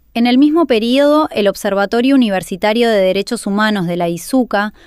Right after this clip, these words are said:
publicó su análisis sobre la violencia de dos mil veinticinco. El resultado,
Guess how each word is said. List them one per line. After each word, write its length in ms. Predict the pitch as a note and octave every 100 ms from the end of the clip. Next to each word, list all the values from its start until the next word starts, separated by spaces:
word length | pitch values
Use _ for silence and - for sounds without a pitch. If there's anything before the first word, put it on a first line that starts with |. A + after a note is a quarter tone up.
| _
publicó 460 | - A#3+ B3+ C4 D4+
su 160 | -
análisis 600 | C4+ B3 C4 C#4 C4+ C4+ -
sobre 320 | - F#3+ G3
la 100 | F#3+
violencia 580 | G3 G3+ A3 A#3 C4 A#3+
de 120 | G#3
dos 160 | F#3 F3
mil 160 | G3
veinticinco. 880 | G3 F#3+ F3 - E3 E3 D#3+ D#3+ D#3 _ _ _ _ _ _
El 120 | - F#3+
resultado, 840 | F#3+ F#3+ F#3+ A#3 B3 C#4 A#3+ F#3+